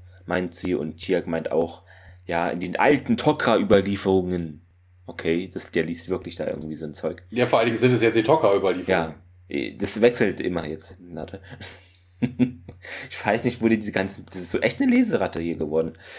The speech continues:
Speaker 1: Ja, und da stünde wohl, dass, wenn die den Planeten erreichen, dann gehen sie halt immer in den Untergrund und ja, angeblich haben sie da auch die Technologie dazu, Tunnel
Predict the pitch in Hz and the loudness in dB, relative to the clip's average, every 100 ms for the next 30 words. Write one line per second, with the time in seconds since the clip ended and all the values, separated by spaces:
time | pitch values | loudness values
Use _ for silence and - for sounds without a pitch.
0 | - - 87 82 - - 87 82 80 - | -16 -8 -6 -6 -6 -6 -2 0 0 2
1 | 143 165 147 123 131 127 104 98 - - | 4 6 6 8 8 8 6 2 2 2
2 | 98 98 95 87 104 240 - - 110 113 | 2 2 0 0 2 2 0 0 4 4
3 | 117 - 113 101 92 98 101 98 95 90 | 4 0 -2 -2 -2 -2 0 0 0 -2
4 | - 92 92 87 82 92 98 90 98 92 | -2 -2 -2 -2 -4 -2 -2 -2 -2 -4
5 | - 85 82 - - - - - - - | -4 -6 -6 -10 -20 -20 -20 -10 -2 -2
6 | 90 95 - 87 - 82 85 85 80 76 | -2 -4 -4 -4 -2 -4 -4 -2 0 -2
7 | 78 92 85 90 - 104 101 117 127 123 | -4 -8 -8 -8 -4 -2 -2 -2 -2 -4
8 | - _ - 95 - 101 101 - 147 139 | -12 _ -2 -2 0 -4 -4 -2 0 2
9 | 131 120 | 2 2